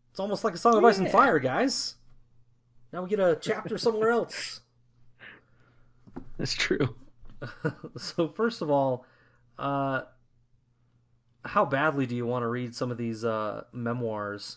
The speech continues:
Speaker 1: that are written about Alan Oakenfist's journeys? 'Cause there are a couple, I guess, written out
Speaker 2: Oh
Speaker 1: there.
Speaker 2: my gosh. I almost wondered if, like,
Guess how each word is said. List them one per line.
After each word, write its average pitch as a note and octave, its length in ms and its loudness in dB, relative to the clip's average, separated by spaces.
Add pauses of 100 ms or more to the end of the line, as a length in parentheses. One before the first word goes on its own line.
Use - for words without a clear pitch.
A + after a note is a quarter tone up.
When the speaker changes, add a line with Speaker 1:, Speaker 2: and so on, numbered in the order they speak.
(140)
Speaker 1:
that A#2+ 160 -8
are G#2+ 80 -8
written A2+ 260 -4
about G#2+ 380 -4 (1200)
Alan A#2+ 320 -2
Oakenfist's A#2 720 -8
journeys? A2 680 -8 (140)
'Cause A2+ 140 -10
there A2+ 160 -2
are A#2 160 0
a A2 60 -6
couple, A2 320 -6
I G#2 80 -6
guess, A2 420 -8 (280)
written A2 280 -8
out G#2+ 200 -10
Speaker 2:
Oh C#3 80 2
Speaker 1:
there. C3 80 4
Speaker 2:
my A2+ 120 4
gosh. A#2 300 0 (340)
I D3 140 0
almost D#3 420 2
wondered C3+ 340 4
if, A#2+ 240 -4
like, G#2+ 480 -2